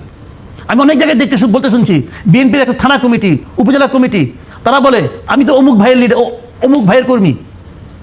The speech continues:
সেন্টারে আমার অমুক ভাই আছে।' এই ভাইগুলি কারা? এই ভাইগুলি জগদ্দল পাথরের মতো এই একটা দলের মধ্যে বসে আছে। পৃথিবীর কোনো দলে পাবেন না আপনি। আপনি ইংল্যান্ডে যান, আমেরিকায় যান, পাবেন না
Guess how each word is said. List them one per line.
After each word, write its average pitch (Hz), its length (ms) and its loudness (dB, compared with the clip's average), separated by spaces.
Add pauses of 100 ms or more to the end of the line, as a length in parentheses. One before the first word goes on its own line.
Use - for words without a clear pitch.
(260)
সেন্টারে 269 340 0
আমার 285 140 0
অমুক 285 220 2
ভাই 220 180 2
আছে।' 175 220 0 (1300)
এই 247 120 0
ভাইগুলি 254 320 2
কারা? 196 260 0 (680)
এই 233 140 2
ভাইগুলি 233 340 2
জগদ্দল 208 500 2
পাথরের 233 420 -2
মতো 180 360 -6 (840)
এই 214 80 2
একটা 214 220 -2
দলের 196 260 2
মধ্যে 180 160 0
বসে 170 200 0
আছে। 131 200 -6 (680)
পৃথিবীর 320 300 2
কোনো 349 260 2
দলে 320 180 2
পাবেন 233 240 2
না 190 80 2
আপনি। 143 200 -2 (120)
আপনি 202 200 0
ইংল্যান্ডে 294 260 2
যান, 269 180 0
আমেরিকায় 269 280 2
যান, 262 120 -2
পাবেন 302 240 0
না 196 180 0